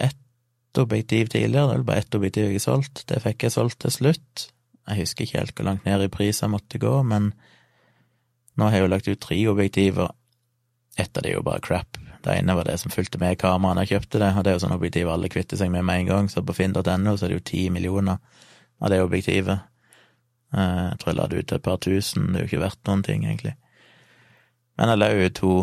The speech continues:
dette her seksten til femogtredve F fire-objektivet, som jeg da egentlig erstatter med det nye jeg får i morgen, og et annet et, en femti millimeter som jeg egentlig har lyst til å ha, for det er et jækla godt objektiv, men jeg merker bare at jeg ikke helt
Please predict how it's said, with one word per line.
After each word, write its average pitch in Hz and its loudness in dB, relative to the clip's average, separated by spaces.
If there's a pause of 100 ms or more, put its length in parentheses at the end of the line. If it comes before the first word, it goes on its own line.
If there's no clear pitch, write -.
(140)
dette 98 0
her 87 0
seksten 92 0
til 92 0
femogtredve 90 0
F 98 -6
fire-objektivet, 98 0
som 95 -2
jeg 92 0
da 90 0 (160)
egentlig 95 -2
erstatter - -6
med 92 0
det 92 0
nye 95 -2
jeg 104 0
får 101 0
i 98 0
morgen, 98 -2 (720)
og 98 4
et 87 -2
annet 95 0
et, - -8 (140)
en 104 -2
femti 98 -4
millimeter 95 -2
som - -6
jeg - -10 (960)
egentlig 113 2
har 117 0
lyst - -2
til 107 2
å 123 4
ha, 143 4 (180)
for - -4
det - 0
er - -12
et - -14
jækla 110 -2
godt 110 -2
objektiv, 117 0 (1120)
men 104 2
jeg 98 4
merker - -4
bare 92 2
at - -2
jeg 92 0
ikke 90 -6
helt 92 -4